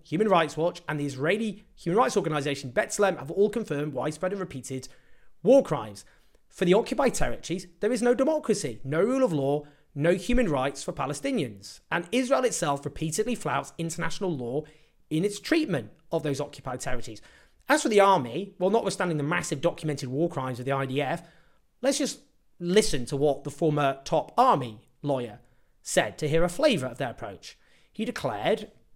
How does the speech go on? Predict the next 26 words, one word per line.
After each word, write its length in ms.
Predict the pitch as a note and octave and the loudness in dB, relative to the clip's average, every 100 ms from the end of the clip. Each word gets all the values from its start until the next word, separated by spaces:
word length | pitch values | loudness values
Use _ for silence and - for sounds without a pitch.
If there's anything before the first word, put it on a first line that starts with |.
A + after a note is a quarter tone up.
| _ | _
in 120 | C#3 | -4
October, 600 | G3+ - C3 A2+ B2 F3 - - _ _ - _ _ - | -4 -2 2 2 2 -6 -8 -20 _ _ -20 _ _ -6
"If 160 | G3+ | -2
you 80 | A3+ | 2
want 140 | A3+ | 2
to 80 | B3+ | 2
destroy 320 | B3 A#3 G#3+ | -2 2 4
Hamas, 440 | D3+ C#3 A2 D#3 - | 4 -2 -4 -4 -4
then 140 | D#3 | -4
you 140 | D#3+ E3+ | -4 -4
have 200 | - E3+ - | -2 -2 -2
to 100 | D#3+ | -8
destroy 400 | E3+ - E3+ E3 | -6 -2 0 2
Gaza, 500 | G3 G#3 C#3+ A2+ G#2 | 2 2 0 -4 -10
because 220 | C#3+ D#3 D#3 | -4 -4 -2
everything 380 | F3+ A3 G3+ F3 | -2 -2 -2 -2
in 20 | |
Gaza, 320 | C3+ B2+ D#3 | 0 -2 -2
almost 260 | D#3 D3+ - | -2 -4 -4
every 220 | E3+ G3+ | -4 -4
building 340 | E3+ D3 B2+ A#2+ | -2 -2 -4 -6
there, 340 | A#2+ D3 - _ _ _ _ _ | -2 -4 -4 _ _ _ _ _
is 380 | D#3+ F3 F3+ - | 2 2 2 -4
a 100 | F3+ | -4
stronghold 800 | F#3 - - C3+ B2 A#2+ B2+ C3+ - - | -2 -2 -2 -4 -6 -6 -6 -6 -10 -2
of 280 | E3+ E3+ | 2 2